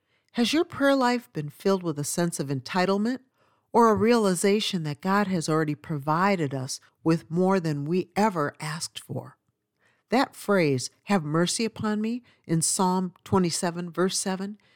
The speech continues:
means that we're asking God to be gracious and to show us favor and even pity. And when we humbly pray for mercy, he answers with understanding. Our lives are like continuous movies that God can clearly view at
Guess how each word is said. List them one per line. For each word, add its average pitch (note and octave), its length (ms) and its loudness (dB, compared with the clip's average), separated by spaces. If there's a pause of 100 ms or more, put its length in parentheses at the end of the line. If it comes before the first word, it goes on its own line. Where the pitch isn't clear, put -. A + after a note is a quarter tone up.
(200)
means G#3 320 2
that - 140 0
we're G3 200 -2
asking F#3+ 500 -2
God C#3 240 0
to D3+ 100 -6
be C3 140 -4
gracious F#3 800 0 (160)
and F#3+ 140 0
to F3+ 60 2
show A#3+ 240 2
us G3+ 160 0 (120)
favor F3+ 500 2
and F#3+ 200 -4
even A3+ 340 -2
pity. G#3 580 -2 (320)
And F#3 200 0
when F#3+ 280 0
we A#3+ 160 -2
humbly B3 560 -2
pray F#3+ 360 0
for E3+ 200 -2
mercy, D#3 640 -2 (240)
he - 400 -2
answers F#3+ 540 -2
with D3+ 160 -6
understanding. D#3 960 -4 (920)
Our A#3 160 2
lives G3 760 2
are E3 120 0
like D3+ 340 0
continuous C#4+ 680 -2
movies D3 420 -2
that C#3+ 180 -2
God F#3 300 0
can C3+ 200 -6
clearly B3 440 -2
view F3+ 320 0
at C3+ 100 -6